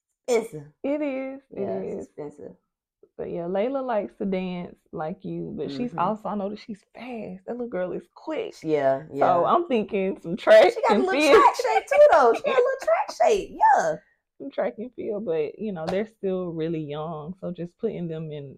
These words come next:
Speaker 2: letting them try everything.
Speaker 1: Yeah, yeah. I would like to afford the opportunity to Cade too.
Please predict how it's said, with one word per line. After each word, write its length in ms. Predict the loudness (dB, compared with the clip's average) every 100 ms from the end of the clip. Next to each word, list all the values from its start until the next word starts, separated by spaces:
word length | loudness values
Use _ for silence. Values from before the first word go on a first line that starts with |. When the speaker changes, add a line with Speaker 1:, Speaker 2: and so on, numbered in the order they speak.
| -20 -10
Speaker 2:
letting 240 | -6 -4
them 80 | -6
try 280 | -6 -8 -8
everything. 440 | -10 -16 _ -20 -18 -8
Speaker 1:
Yeah, 300 | -6 -6 -8 -20 _ _
yeah. 360 | -10 -10 -10 -16 _ _ -6
I 120 | -4
would 120 | -4
like 220 | -4 -6 -8
to 260 | -10 -10 -12
afford 380 | -14 -2 -2 0
the 60 |
opportunity 580 | -4 -6 -10 -12 -10 -12 -14
to 200 | -14 -16 -18 -16
Cade 320 | -14 -14 -16
too. 240 | -20 -20